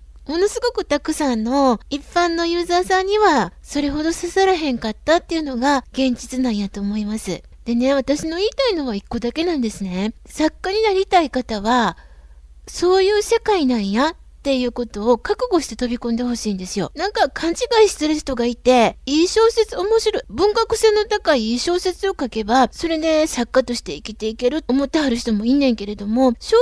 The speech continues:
業っていうのはほんまに売れる商品を作る、それしかないんですね。せやからそういう世界なんやと思って飛び込んでください。せやけど売れたらね、やっぱりいいこともあるし、みんな幸せになります、ほんまに。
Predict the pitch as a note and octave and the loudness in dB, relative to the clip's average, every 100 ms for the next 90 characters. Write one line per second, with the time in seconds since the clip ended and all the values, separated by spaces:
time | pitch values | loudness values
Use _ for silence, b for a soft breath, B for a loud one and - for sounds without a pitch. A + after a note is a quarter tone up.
0 | C5 B4 F4 - - A3+ A#3 A3 G3+ A3+ | 4 2 0 -2 -4 -2 -2 -2 -4 -4
1 | E4 E4 E4 E4 E4 D#4+ B3+ D#4+ F4+ F#4 | -4 -4 -4 -2 -2 -2 -2 -2 0 0
2 | G#4 A4 G4 C#4+ A3 F#3+ - - A3+ A#3 | 2 2 2 0 -2 -4 -10 -6 -2 2
3 | A#3 - F4+ F#4+ G4+ A4 G#4+ E4+ G#3+ G#3 | 2 0 0 2 2 0 0 0 0 0
4 | C4+ C#4 A3+ - F3 F3+ A#3 - - D#4+ | 2 4 2 -4 -6 -4 -4 -4 -4 -2
5 | G#3+ E3+ A#3 D#4+ E4 F4 F#4+ G#4+ G4+ E4 | 0 -2 0 0 2 2 0 0 0 0
6 | B3+ A#3+ D4+ D4 C4+ A#3+ G3+ B3+ C4 C#4 | 0 2 0 -2 -4 -4 -4 -6 -6 -4
7 | C4+ C#4 C4 C#4+ D#4 A#3 - - - - | -4 -4 -6 -4 -2 -4 -4 -4 -4 -4
8 | A#3+ D4+ B4 B4+ C#4+ G#3+ C4 C4+ G#3 G3 | -6 2 2 4 0 0 0 0 2 2
9 | A#3 A3 D4+ E4 D4 A3+ G#3 B3+ A#3 A#3 | 2 -4 -4 -2 -2 -2 -4 -6 -2 -2
10 | - D4+ A#4 B4 - D4+ D4+ D4+ C#4 A3+ | 0 2 4 4 4 0 0 0 0 0
11 | G3+ G#3 A3+ G#3 G3+ G3 F#3+ | -2 -4 0 0 0 -2 -4